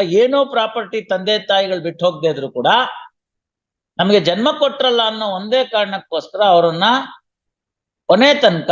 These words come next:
ನೋಡ್ಕೋಬೇಕಾಗತ್ತೆ. ನಾವು ಚಿಕ್ಕ ಮಕ್ಳಿದ್ದಾಗ ನಮ್ಗೆ ಕಂಟ್ರೋಲ್ ಇಲ್ದಲ್ನೇ ಇರುವಾಗ, ಒಳತ್ ಯಾವ್ದು ಕೆಡ್ತ್ ಯಾವ್ದು ಅಂತ ಗೊತ್ತಿಲ್ದೆ ಇದ್ದಾಗ,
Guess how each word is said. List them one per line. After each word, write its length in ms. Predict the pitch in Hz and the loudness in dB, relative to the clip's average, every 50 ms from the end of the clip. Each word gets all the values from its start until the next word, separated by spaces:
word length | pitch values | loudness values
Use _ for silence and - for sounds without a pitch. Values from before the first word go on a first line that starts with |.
| 180 220 233 - - - 127 131 | 2 2 0 -2 -8 -10 -8 -2
ನೋಡ್ಕೋಬೇಕಾಗತ್ತೆ. 960 | 151 180 247 262 - 294 277 247 202 170 165 147 120 107 - - _ _ _ _ _ _ _ _ _ _ _ _ _ _ _ _ _ _ _ _ _ _ _ _ _ _ _ _ _ _ _ _ _ _ _ _ _ _ _ _ _ _ _ _ _ _ _ _ _ | 2 2 2 4 2 2 2 2 0 0 0 -2 -4 -6 -10 -14 _ _ _ _ _ _ _ _ _ _ _ _ _ _ _ _ _ _ _ _ _ _ _ _ _ _ _ _ _ _ _ _ _ _ _ _ _ _ _ _ _ _ _ _ _ _ _ _ _
ನಾವು 260 | 147 170 202 220 240 233 | 0 2 4 4 2 2
ಚಿಕ್ಕ 240 | 233 214 214 - - 202 | 2 -2 -4 -6 -4 -6
ಮಕ್ಳಿದ್ದಾಗ 540 | 214 202 - 220 202 190 160 180 175 165 165 | -6 -4 -4 -4 -4 -2 0 0 2 2 2
ನಮ್ಗೆ 400 | 165 156 160 165 175 185 196 190 | 0 0 0 -4 -4 -4 -4 -2
ಕಂಟ್ರೋಲ್ 480 | 196 180 175 190 180 220 226 226 214 | 0 0 -2 -2 0 0 0 0 0
ಇಲ್ದಲ್ನೇ 440 | 202 190 185 175 190 180 175 175 170 | -2 -4 -4 -4 -4 -4 -4 -4 -6
ಇರುವಾಗ, 300 | 165 160 156 165 156 - 160 156 151 151 143 127 | -4 -2 -4 -4 -2 -2 -2 0 0 -2 -2 -2
ಒಳತ್ 280 | 143 170 196 190 - 220 | -2 -2 -2 -2 -4 -2
ಯಾವ್ದು 300 | 214 202 196 180 196 185 | -2 -2 -2 -4 -6 -6
ಕೆಡ್ತ್ 320 | 185 180 175 165 165 196 | -6 -6 -6 -6 -4 -2
ಯಾವ್ದು 240 | 196 190 185 165 185 | -2 -2 -2 -2 -4
ಅಂತ 260 | 180 160 175 170 143 | -6 -6 -6 -6 -4
ಗೊತ್ತಿಲ್ದೆ 420 | 143 165 160 - 214 208 190 170 180 | -6 -6 -6 -4 -6 -4 0 0 0
ಇದ್ದಾಗ, 360 | 175 170 - 165 160 151 | 0 0 0 0 0 0